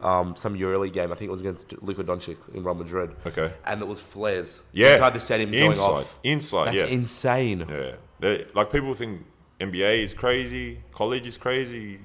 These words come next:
Speaker 2: Europe is crazy. Europe, you get hit with coins, you get
Speaker 1: Oh.
Speaker 2: spat on, like, it's, it's insane.
Speaker 1: Disgusting.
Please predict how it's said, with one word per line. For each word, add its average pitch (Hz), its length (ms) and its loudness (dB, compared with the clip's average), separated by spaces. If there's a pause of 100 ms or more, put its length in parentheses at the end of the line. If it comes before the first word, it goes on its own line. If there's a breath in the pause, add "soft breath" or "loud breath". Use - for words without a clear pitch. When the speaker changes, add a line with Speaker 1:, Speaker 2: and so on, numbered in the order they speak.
(100)
Speaker 2:
Europe 107 440 0
is 78 100 -18
crazy. 76 380 -6 (800 soft breath)
Europe, 139 300 0
you 110 80 -4
get 95 120 -4
hit 95 80 -8
with 82 140 -14
coins, 117 540 0
you 104 60 -4
get 107 100 0
Speaker 1:
Oh. 101 140 0
Speaker 2:
spat 107 180 6
on, 107 240 2
like, 82 140 0
it's, 82 220 -10
it's - 360 -8
insane. 110 160 -6
Speaker 1:
Disgusting. 98 600 -2